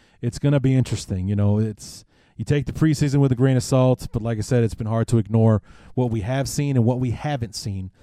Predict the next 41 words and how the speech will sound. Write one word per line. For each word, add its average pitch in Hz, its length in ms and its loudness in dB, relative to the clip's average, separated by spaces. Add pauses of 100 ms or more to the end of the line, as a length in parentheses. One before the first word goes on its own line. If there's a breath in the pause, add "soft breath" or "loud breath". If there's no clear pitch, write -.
(220 soft breath)
from 123 220 0
the 107 80 -4
Bears 104 440 -2 (360 soft breath)
thus 107 200 -4
far. 90 360 -6
So 98 320 -8
who 147 100 4
knows? 107 260 2
Maybe, 127 480 0 (340 soft breath)
maybe 139 280 0
Ed 143 160 0
Arroyo, 139 460 6
Alshon 135 500 -4
Jeffrey, 139 460 0
and 127 100 -2
Marquise 131 420 -4
Wilson 135 300 4
will 120 60 0
come 131 260 -6
out 127 160 -6
and, 123 80 -14
like, 113 160 -6 (360)
like 107 200 -12
bats 139 260 -2
out 135 140 0
of 117 60 -2
hell 135 200 2
against 123 280 -4
the 117 60 -8
Packers 135 500 -2
and 113 100 -2
light 127 160 -4
up 131 100 -6
the - 60 -18
scoreboard, 135 600 0 (420 soft breath)
and 113 220 -2
the 107 60 0
defense 135 600 -2
will 117 320 4
uncork 135 540 0
some, 123 340 -2